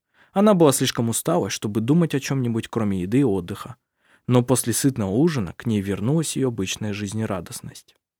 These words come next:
Она сидела, прижав колено к ноге Доминика,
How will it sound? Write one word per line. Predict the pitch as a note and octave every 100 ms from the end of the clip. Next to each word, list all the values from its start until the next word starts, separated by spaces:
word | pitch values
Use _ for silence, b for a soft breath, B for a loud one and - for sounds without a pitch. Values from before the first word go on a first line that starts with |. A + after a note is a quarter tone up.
| _ _ _ _ _ _ -
Она | D#3 A#3+
сидела, | - G#2+ A2+ C#3+ B2+ - _ _
прижав | B2+ A2+ G#2+ B2 -
колено | G#2 A2 D#3+ C3+
к | A2+
ноге | G#2 G#2+
Доминика, | G2+ F2 F2+ C3+ E3+ B2